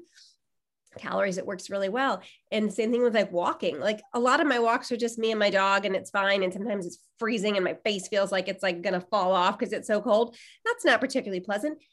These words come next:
But some of my walks, it's like, wow, like, this amazing sunset. And I try and time it for that. Or I specifically go out of my way to invite friends to come and walk with me a couple times a month so that we can, like, in person be together and,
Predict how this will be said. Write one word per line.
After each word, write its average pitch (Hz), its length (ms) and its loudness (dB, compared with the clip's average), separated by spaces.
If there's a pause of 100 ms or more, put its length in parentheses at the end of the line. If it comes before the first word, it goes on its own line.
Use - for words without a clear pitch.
(200)
But 285 120 -6
some 339 160 2
of 494 160 6
my 277 140 6
walks, 226 460 2
it's 262 180 -6
like, 254 220 4
wow, 285 420 2
like, 190 240 -2
this 240 140 -6
amazing 254 400 0
sunset. 247 680 0
And 190 140 2
I 190 80 2
try 220 220 -2
and 247 120 0
time 262 280 0
it 220 100 -8
for 190 80 -8
that. 180 240 0
Or 277 160 2
I 269 140 4
specifically 262 580 -4
go 226 100 2
out 233 140 4
of 226 60 0
my 233 100 4
way 220 240 2
to 226 180 -8
invite 214 380 -2
friends 233 360 2
to 208 100 -6
come 214 200 0
and 202 120 0
walk 214 240 0
with 214 120 -6
me 190 200 -2
a 185 60 0
couple 202 260 -8
times 196 320 -2
a 190 40 -2
month 190 220 0 (440)
so 233 160 -8
that 247 140 6
we 247 140 0
can, 233 240 0
like, 202 380 4
in 240 180 2
person 214 540 -2
be 220 240 -6
together 208 580 4
and, 196 340 0